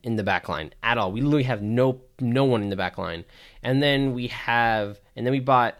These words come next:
uh, Kabak. I know that's his first name. What was his first name? Uh, let's search that up real quick. Ozan. His name's Ozan Kabak. Uh, hopefully I'm saying that correctly. Um, maybe one of you guys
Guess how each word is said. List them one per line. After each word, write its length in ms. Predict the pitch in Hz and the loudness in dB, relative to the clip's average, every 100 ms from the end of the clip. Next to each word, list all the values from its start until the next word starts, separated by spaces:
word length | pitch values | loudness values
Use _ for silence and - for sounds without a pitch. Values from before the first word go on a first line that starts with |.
| - | -6
uh, 340 | 107 107 104 - - - - - _ | -4 -2 -4 -6 -18 -20 -20 -20 _
Kabak. 520 | - - 175 123 85 - | -2 4 6 4 -4 -6
I 60 | |
know 220 | 110 139 131 | -4 -2 0
that's 220 | 123 135 | -2 -4
his 100 | 107 | -10
first 300 | - 120 113 | -10 -10 -8
name. 100 | 101 | -12
What 80 | 147 | -12
was 80 | 226 | -12
his 120 | 254 | -14
first 500 | - - 190 - - | -16 -14 -12 -14 -20
name? 360 | 98 92 95 - _ _ _ _ _ - | -20 -20 -20 -20 _ _ _ _ _ -18
Uh, 160 | 110 120 | -14 -12
let's 160 | 123 135 | -12 -14
search 240 | - 175 | -16 -14
that 120 | 165 | -12
up 140 | 135 - | -12 -14
real 80 | - | -18
quick. 260 | - - - - - - _ - - - - | -18 -20 -20 -20 -20 -20 _ -20 -20 -20 -10
Ozan. 480 | 147 190 127 104 90 - | 0 2 2 -4 -10 -8
His 100 | 147 | -2
name's 240 | 190 190 - | 2 4 4
Ozan 400 | 175 196 202 190 | 4 6 6 4
Kabak. 500 | 165 113 95 - - _ - | 2 0 -2 -4 -20 _ -10
Uh, 240 | 107 104 | -4 -4
hopefully 360 | - 170 190 202 | -2 -2 0 0
I'm 100 | 160 | 0
saying 200 | 147 135 | 0 0
that 180 | 120 - | 0 -2
correctly. 500 | - 98 - 95 - - _ | -2 -4 -2 -6 -6 -16 _
Um, 300 | 107 104 101 | -4 -2 0
maybe 220 | 107 123 | -2 -4
one 160 | 120 120 | -4 -6
of 60 | 117 | -4
you 60 | |
guys 200 | 113 110 | -4 -6